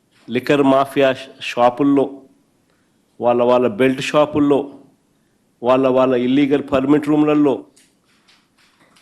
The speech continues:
ప్రతి నాలుగైదు బాటిళ్లకు ఒక బాటిల్ ఈ మాదిరిగా అమ్ముతా ఉన్నారు. నిజంగా ఏ స్థాయిలో జరుగుతా ఉన్నది ఇది అని అంటే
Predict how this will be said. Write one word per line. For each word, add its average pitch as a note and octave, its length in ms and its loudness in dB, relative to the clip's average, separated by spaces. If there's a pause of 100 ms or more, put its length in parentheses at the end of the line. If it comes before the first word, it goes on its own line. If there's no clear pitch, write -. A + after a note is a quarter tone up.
(760)
ప్రతి D3+ 220 2 (100)
నాలుగైదు E3 500 0
బాటిళ్లకు D#3+ 540 -2
ఒక C#3 100 -2
బాటిల్ C3+ 300 -2
ఈ - 100 -4
మాదిరిగా C3 400 -6
అమ్ముతా A#2 340 -12
ఉన్నారు. G2+ 240 -18 (4000)
నిజంగా G3+ 280 4 (140)
ఏ F3 40 4 (120)
స్థాయిలో F#3 420 2 (120)
జరుగుతా E3+ 360 0 (140)
ఉన్నది D#3 340 0
ఇది C#3+ 200 -2
అని C#3 160 0
అంటే B2 200 -4